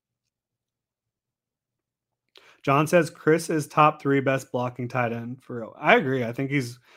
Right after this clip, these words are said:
if you talk to people around the league, if you watch him, everybody agrees he's one of the best blocking tight ends in football.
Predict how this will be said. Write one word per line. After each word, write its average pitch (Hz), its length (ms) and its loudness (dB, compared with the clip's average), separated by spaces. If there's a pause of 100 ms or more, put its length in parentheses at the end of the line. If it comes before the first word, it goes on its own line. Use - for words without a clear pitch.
(260)
if 127 140 -8
you 139 140 0
talk 143 320 2
to 143 80 2
people 143 280 0
around 135 260 2
the 135 80 0
league, 135 320 -2
if 127 140 -8
you 123 120 -6
watch 127 320 -2
him, 135 280 -4 (1300)
everybody 135 460 2
agrees 123 360 -2
he's 123 120 -8
one 123 120 -2
of 120 60 -2
the 117 80 -6
best 113 240 -6
blocking 113 340 -6
tight 120 220 -6
ends 113 160 -10
in 107 120 -10
football. 113 480 -14